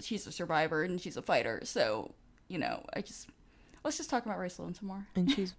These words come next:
Speaker 2: she's very genuine, right? Like,
Speaker 1: God,
Speaker 2: she's,
Speaker 1: yeah.
Speaker 2: she's very, like, sure in her convictions,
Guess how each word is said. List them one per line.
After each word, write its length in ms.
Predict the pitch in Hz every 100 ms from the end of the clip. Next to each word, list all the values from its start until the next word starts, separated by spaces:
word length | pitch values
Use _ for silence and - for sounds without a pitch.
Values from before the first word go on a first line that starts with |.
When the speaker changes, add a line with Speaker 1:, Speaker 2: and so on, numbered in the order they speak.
| - 180
Speaker 2:
she's 240 | - 190
very 260 | 185 196 240
genuine, 600 | - 151 170 147 90 -
right? 360 | 147 147 156 -
Like, 240 | 156 -
Speaker 1:
God, 180 | 339 339
Speaker 2:
she's, 120 | 160
Speaker 1:
yeah. 320 | - 175 160 165 - - -
Speaker 2:
she's 400 | - 175 160 180 170
very, 460 | 160 160 160 160
like, 180 | 160 156
sure 320 | - - -
in 160 | 175 156
her 180 | 151 156
convictions, 880 | 156 156 - - - - 160 160